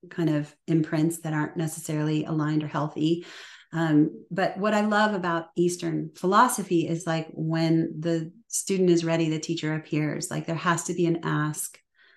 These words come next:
before learning something. And in our model, it's like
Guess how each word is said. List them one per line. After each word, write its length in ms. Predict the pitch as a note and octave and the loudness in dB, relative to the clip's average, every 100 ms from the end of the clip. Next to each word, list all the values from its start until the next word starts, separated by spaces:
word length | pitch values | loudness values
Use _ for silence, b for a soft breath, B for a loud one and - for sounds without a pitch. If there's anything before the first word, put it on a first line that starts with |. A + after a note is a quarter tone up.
| b b - | b b -6
before 340 | F3 E3+ E3+ | -4 -2 0
learning 340 | D#3+ D#3+ D#3+ E3 | 2 4 4 2
something. 540 | D#3+ D#3 D3+ - - - | 0 -2 -2 -6 -2 4
And 100 | F3 | 4
in 180 | F3 G3+ | 4 4
our 240 | G#3 C4 | 4 6
model, 440 | A3 E3+ D#3+ D3+ F3 | 4 2 -4 -6 -6
it's 180 | E3+ E3+ | -8 -4
like 300 | D#3+ D#3 | -4 -6